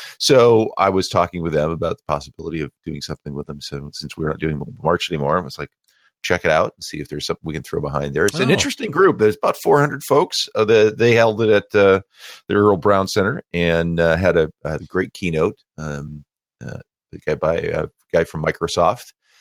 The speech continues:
Speaker 1: uh, whose
Speaker 2: Were there
Speaker 1: name is
Speaker 2: exhibitors?
Speaker 1: escaping me. Yeah, there were, there were a few.
Speaker 2: Yeah.
Speaker 1: Not, not a lot, just a few. Again, it's, I think it's, it's more of, uh, you know, it's put on to, on, uh, by I L M, and I think it's probably more of,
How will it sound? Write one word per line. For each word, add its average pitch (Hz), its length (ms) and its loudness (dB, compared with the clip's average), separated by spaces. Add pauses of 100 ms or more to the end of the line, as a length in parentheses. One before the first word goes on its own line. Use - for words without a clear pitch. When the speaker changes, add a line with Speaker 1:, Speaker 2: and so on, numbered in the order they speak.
(320)
Speaker 1:
uh, 80 280 0
whose 85 180 -2
Speaker 2:
Were 135 80 6
there 156 160 4
Speaker 1:
name 151 80 0
is 90 120 0
Speaker 2:
exhibitors? 196 380 2
Speaker 1:
escaping 95 160 -2
me. 92 60 -12 (520)
Yeah, - 300 2
there 214 160 2
were, 277 300 4
there 226 160 2
were 214 160 4
a 143 40 2
few. 160 460 -4
Speaker 2:
Yeah. 147 240 0 (100)
Speaker 1:
Not, 135 160 -2
not 131 160 -4
a 110 40 0
lot, 92 320 0
just 123 240 -8
a - 20 -16
few. 95 300 -2
Again, 110 240 0
it's, 113 180 0
I 107 80 4
think - 180 -2
it's, - 220 -6 (420)
it's - 220 0
more 160 320 4
of, - 240 0
uh, 110 300 4 (120)
you 110 80 -2
know, 98 120 6
it's 98 120 2
put 135 220 0
on 131 160 4
to, - 180 -6 (120)
on, 95 520 0
uh, 85 340 0
by 92 500 2
I 87 180 2
L 82 220 2
M, 80 140 0
and 80 60 0
I 85 60 2
think - 220 -8
it's 143 100 -8
probably 78 460 -2
more 78 320 -4
of, 76 100 -12